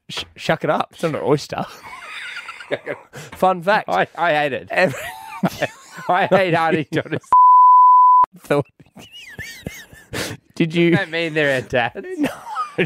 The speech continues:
Speaker 1: no.
Speaker 2: I need a
Speaker 1: That
Speaker 2: lesson
Speaker 1: means
Speaker 2: on the
Speaker 1: you're
Speaker 2: birds
Speaker 1: fucking
Speaker 2: and
Speaker 1: sick <laughs> in the head.
Speaker 2: <laughs> Have to beat
Speaker 1: There's,
Speaker 2: this out, audio
Speaker 1: there's
Speaker 2: buttons.
Speaker 1: something fucking wrong with you.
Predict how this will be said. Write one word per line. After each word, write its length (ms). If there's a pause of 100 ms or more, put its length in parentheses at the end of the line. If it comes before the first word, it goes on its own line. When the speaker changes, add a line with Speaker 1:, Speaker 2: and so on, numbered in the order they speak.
(100)
Speaker 1:
no. 140
Speaker 2:
I 340
need 220
a 40
Speaker 1:
That 220
Speaker 2:
lesson 80
Speaker 1:
means 140
Speaker 2:
on 60
the 80
Speaker 1:
you're 100
Speaker 2:
birds 160
Speaker 1:
fucking 200
Speaker 2:
and 220
Speaker 1:
sick 300 (500)
<laughs> 340
in 120
the 60
head. 360 (480)
Speaker 2:
<laughs> 540
Have 300
to 100
beat 240
Speaker 1:
There's, 140
Speaker 2:
this 160
out, 120
audio 300
Speaker 1:
there's 220
Speaker 2:
buttons. 280
Speaker 1:
something 260 (100)
fucking 360
wrong 220
with 120
you. 240